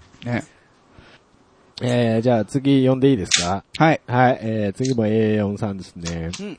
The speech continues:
Speaker 1: えー、スカイプウォーカーだけは絶対通勤中には聞かないようにしますと。
Speaker 2: おう。
Speaker 1: えー、多分これはもう怯えてると。
Speaker 2: あ。
Speaker 1: 今の突然かかってくるんじゃないかと。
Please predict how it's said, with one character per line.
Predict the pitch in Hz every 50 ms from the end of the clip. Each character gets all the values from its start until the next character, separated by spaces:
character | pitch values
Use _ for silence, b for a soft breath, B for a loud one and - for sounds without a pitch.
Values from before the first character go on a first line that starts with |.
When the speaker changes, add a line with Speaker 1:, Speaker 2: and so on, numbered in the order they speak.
| _ -
Speaker 1:
え | 104 107 95 -
ー、 |
ス | - -
カ | 175 190 220
イ | 233
プ | - 240
ウ | 247
ォ | 247 240 233
ー | 226
カ | 220 190 165
ー |
だ | 143 147 135
け | - 147
は | 139 127 98
絶 | 117 113 113 127 135 135 135 - _ _ _ _ _ _ _ - - - -
対 | 202 208 233 240 240 240 240 233 233 226 226 220 220 214 -
通 | - 208
勤 | 202 185 220 208
中 | 185 - 233
に | 233
は | 214 151
聞 | - -
か | 156 147
な | 147
い | 151
よ | 156 156
う |
に | 123 -
し | - 101
ま | 98 101
す | -
と。 | - - _ _ _ _ - -
Speaker 2:
お | 117 127 127 113
う。 | - - - _ _ _ _ _ - 117
Speaker 1:
え | 104 98 95 98 98 98
ー、 | -
多 | 160 165 160
分 | 123 104 95
こ | 92 104 98
れ | 98
は | 98 98 95 95
も | 95 101 104 92 90 -
う | 107
怯 | 104 120 117 123 123
え |
て | - - 123
る | 123 120 -
と。 | - - - - - - - - _ _ _ _ _ _ _ _ - - b b b b b b _ _ _ _ _ _ _ _ _ _ - -
Speaker 2:
あ。 | - 117
Speaker 1:
今 | 98 92 90 85
の | 80 80 85 -
突 | - 113 - - - 120
然 | 127 120 117
か | - 117
か | -
っ | 147 -
て | - -
く | 196
る | 196
ん |
じ | 170 170
ゃ |
な | 180 208 240 113
い | -
か | - -
と。 | - -